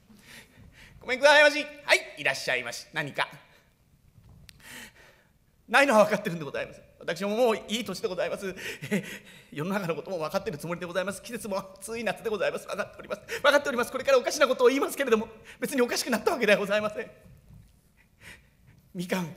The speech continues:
ないですよね。みかん。はい。剥いて食べるみかんないですよね。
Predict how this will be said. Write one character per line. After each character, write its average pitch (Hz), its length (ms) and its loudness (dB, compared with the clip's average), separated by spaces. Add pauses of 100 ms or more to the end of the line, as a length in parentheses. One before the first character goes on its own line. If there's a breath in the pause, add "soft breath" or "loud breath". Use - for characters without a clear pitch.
な 175 140 -6
い 175 60 -10
で 170 80 -8
す 156 160 -12
よ 143 60 -12
ね。 165 360 -10 (1040)
み 190 220 -2
か 147 120 -2
ん。 - 20 -10
は - 640 -20
い。 - 880 -20
剥 196 80 0
い - 40 -4
て 180 80 -6
食 185 120 0
べ 220 80 0
る 185 80 -4
み 190 80 -8
か 233 120 2
ん 196 40 -4
な 233 100 4
い 285 60 4
で 247 80 -4
す 202 100 -6
よ 196 100 -4
ね。 254 240 4